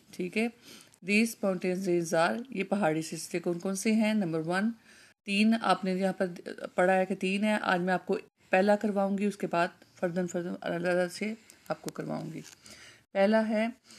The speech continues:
Hindu कुश mountains। हिंदू कुश mountains are situated in the northwest of Pakistan along the border of Afghanistan। यानी कि जो हिंदू कुश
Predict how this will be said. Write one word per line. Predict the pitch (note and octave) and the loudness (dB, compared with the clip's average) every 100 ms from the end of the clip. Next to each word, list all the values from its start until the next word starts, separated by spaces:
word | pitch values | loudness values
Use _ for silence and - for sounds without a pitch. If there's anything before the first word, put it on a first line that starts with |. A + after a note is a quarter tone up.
| - G#3 | -4 0
Hindu | G3 | 0
कुश | G#3 A3+ - | 0 -2 -2
mountains। | A3 G#3+ G#3+ G#3+ B3 - _ - _ _ G3+ | -2 0 0 -2 -2 -6 _ -20 _ _ -6
हिंदू | F#3+ G3 | -4 0
कुश | G#3+ A3+ G#3+ | 0 0 -2
mountains | F#3 F3+ F3 F3+ A3 - _ _ F#3 | -2 -2 -2 -2 -4 -8 _ _ 0
are | E3+ - | 0 0
situated | G3 G#3+ G#3 A3 G#3+ | -2 -2 0 -2 -2
in | G3 F3+ | -2 2
the | E3 F3+ | 2 2
northwest | F3 F#3 G3+ - G#3 - | 0 -2 -2 -4 -6 -2
of | G3 G3+ | -2 0
Pakistan | E3 D#3+ D#3+ - F#3 G#3 - _ | -2 -2 -8 -6 -4 -6 -10 _
along | F3+ F3+ F#3+ G3+ | -6 -4 -2 -2
the | F#3+ | 0
border | F3+ F3+ G3 | 0 0 -2
of | G3 | -4
Afghanistan। | - - E3+ E3+ E3+ F3 F3+ G#3+ - _ _ - - - _ _ _ _ _ _ _ _ - | -6 -4 -2 -2 -4 -4 -2 -4 -12 _ _ -20 -20 -20 _ _ _ _ _ _ _ _ -6
यानी | F#3 F3+ F3+ | -2 0 0
कि | G3 A3 | -2 -4
जो | B3 G3 F#3 | -4 -4 -2
हिंदू | F#3 G3 | 0 0
कुश | A3 A3+ | 0 -2